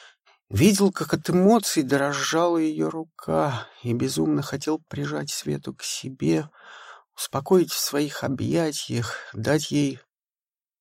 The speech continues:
Что? Но не мог, не имел права. Он мог только слушать и кивать. Сколько я не пыталась его найти,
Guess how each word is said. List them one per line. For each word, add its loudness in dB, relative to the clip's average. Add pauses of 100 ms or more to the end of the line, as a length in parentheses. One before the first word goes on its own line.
(340)
Что? -4 (1300)
Но -4
не -6
мог, -4 (140)
не 0
имел 2
права. 0 (1000)
Он -4
мог 0
только -8
слушать -6 (260)
и -14
кивать. -6 (1400)
Сколько 0
я 6
не 4
пыталась 0
его 6
найти, 4